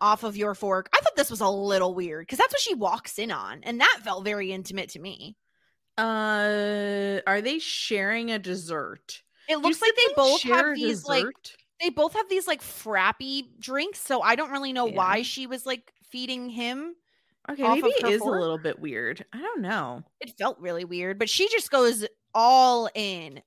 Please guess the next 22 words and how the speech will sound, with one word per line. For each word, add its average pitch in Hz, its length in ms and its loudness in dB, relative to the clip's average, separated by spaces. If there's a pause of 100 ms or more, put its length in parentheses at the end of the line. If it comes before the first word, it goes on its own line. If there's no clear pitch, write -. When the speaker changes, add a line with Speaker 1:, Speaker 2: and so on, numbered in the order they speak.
Speaker 1:
all 294 380 8
in. 185 400 -6 (300)
Charlie 381 200 4 (220)
Todd, 370 320 4
what 294 120 -2
a 539 60 0 (220)
coincidence. 339 460 -4
Oh 262 100 0
my 466 300 -6
God. 254 440 2
You 233 60 -16
guys 480 180 -4
mind 494 160 -6
if 480 60 0
I 440 40 -2
borrow 254 180 2
this - 140 -8
chair? 226 400 -2
<laughs> - 380 -20
She's - 200 -14
just 240 200 -20
like, 247 200 -8